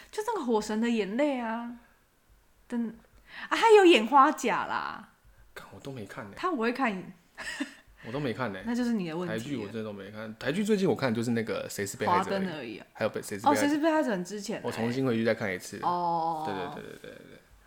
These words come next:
Speaker 1: 刘冠廷，你去查一下哦，他我会看一下。一时之间我想不起来还有谁，但韩星我就
Speaker 2: 韩星你比较可以看。
Speaker 1: 嗯，
Speaker 2: 那
Speaker 1: 韩星比较多人。
Speaker 2: 想跟谁拍？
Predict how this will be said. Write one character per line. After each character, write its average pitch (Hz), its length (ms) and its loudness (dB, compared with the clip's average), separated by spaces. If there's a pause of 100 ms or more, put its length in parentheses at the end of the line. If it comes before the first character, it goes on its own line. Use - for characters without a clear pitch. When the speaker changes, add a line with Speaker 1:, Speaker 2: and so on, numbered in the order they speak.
Speaker 1:
刘 185 180 -6
冠 214 220 -2
廷， 175 260 -6
你 - 20 -6
去 226 100 -6
查 180 240 -4
一 - 80 -6
下 151 400 -6
哦， - 60 -14 (100)
他 220 120 2
我 202 100 2
会 180 80 -4
看 180 220 -6
一 180 40 -12
下。 - 240 -10
一 330 80 8
时 254 140 2
之 277 100 2
间 302 140 6
我 247 60 4
想 208 120 0
不 226 80 0
起 226 140 -2
来 165 80 2
还 170 100 -4
有 151 120 -4
谁， - 320 -14 (840)
但 285 160 2
韩 214 180 -2
星 208 240 -2
我 165 120 -6
就 175 280 -4 (260)
Speaker 2:
韩 113 140 -2
星 127 160 4
你 113 60 4
比 104 80 -2
较 110 100 4
可 104 120 -6
以 90 40 -6
看。 95 200 -8 (460)
Speaker 1:
嗯， 180 340 -6 (160)
Speaker 2:
那 156 80 0
Speaker 1:
韩 208 100 0
星 226 140 0
比 190 60 -4
较 185 120 -2
多 165 220 -8
人。 92 160 -12
Speaker 2:
想 104 200 -2
跟 117 140 2
谁 98 120 2
拍？ 90 300 -6